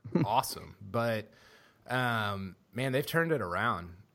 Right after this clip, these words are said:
Speaker 2: Uh, Kenny, uh, I, I'm gonna screw it. Do you know how to say
Speaker 1: Ga-,
Speaker 2: his la-
Speaker 1: Gajewski.
Speaker 2: Gajewski. There we go. Uh, really interesting story. Played baseball at O U. Um,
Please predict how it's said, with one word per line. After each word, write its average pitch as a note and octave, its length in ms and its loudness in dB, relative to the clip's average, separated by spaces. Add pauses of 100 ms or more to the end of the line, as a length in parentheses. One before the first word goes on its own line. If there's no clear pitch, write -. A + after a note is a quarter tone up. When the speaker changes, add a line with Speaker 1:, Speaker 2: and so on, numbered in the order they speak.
Speaker 2:
Uh, G2 180 -4
Kenny, C#3+ 480 -2
uh, F#2+ 720 -4
I, G2+ 200 -2
I'm G2+ 140 -2
gonna F#2+ 180 -4
screw - 260 -8
it. F2 140 -12
Do A2 80 -6
you A2+ 60 -2
know A2+ 80 -2
how A2 100 0
to D3 40 -2
say A2 140 -2
Speaker 1:
Ga-, - 60 6
Speaker 2:
his - 120 -4
la- G2+ 60 -8 (600)
Speaker 1:
Gajewski. C3+ 760 4
Speaker 2:
Gajewski. A2+ 680 -2 (120)
There G#2+ 120 -2
we G#2+ 140 -2
go. F2+ 320 -2 (200)
Uh, A2 360 0
really D3 320 0
interesting D3 480 -2
story. G#2 480 -4
Played A2+ 260 -2
baseball A2+ 400 2
at A2+ 60 0
O A#2 100 2
U. A2 580 0 (600)
Um, F2 640 -2